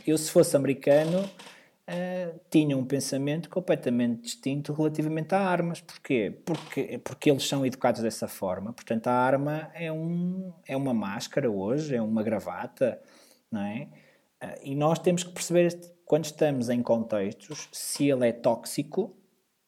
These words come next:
e se me está a fazer muito mal, eh, eu tenho que ter consciência que isso, a longo prazo, se, já me está a fazer mal, mas que a longo prazo me vai destruir. E me vai destruir, eh,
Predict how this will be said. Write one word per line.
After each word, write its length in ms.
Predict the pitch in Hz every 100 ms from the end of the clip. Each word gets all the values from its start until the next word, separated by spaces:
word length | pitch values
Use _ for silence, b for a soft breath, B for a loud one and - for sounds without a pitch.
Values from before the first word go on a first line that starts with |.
| _ _
e 100 | 143
se 260 | - - 151
me 140 | 151
está 320 | 147 - 156
a 60 | 151
fazer 340 | - 147 143
muito 360 | 135 135 127 123
mal, 540 | 120 117 104 107 139 190 b b b b b - - - -
eh, 440 | 120 120 120 117 - _ _ 131
eu 80 |
tenho 200 | 127 127
que 60 | 123
ter 100 | 131
consciência 640 | 127 131 - 143 147 160 151 _ _ _
que 120 | -
isso, 440 | 151 - - 165 160 - _ _
a 180 | - 165
longo 320 | 160 175 175
prazo, 600 | - 156 160 175 180 180
se, 360 | - - 127 135
já 160 | 123 143
me 60 |
está 160 | 135 135
a 40 |
fazer 300 | 123 131 131
mal, 260 | 135 143 180
mas 180 | 185 175
que 120 | -
a 20 |
longo 200 | 160 165
prazo 280 | - 165 180
me 100 | 185
vai 160 | 180 185
destruir. 560 | - 196 214 196 - _
E 60 | 165
me 60 |
vai 140 | 170 180
destruir, 520 | - 180 185 214 214 - b b b b b _
eh, 320 | 135 135 120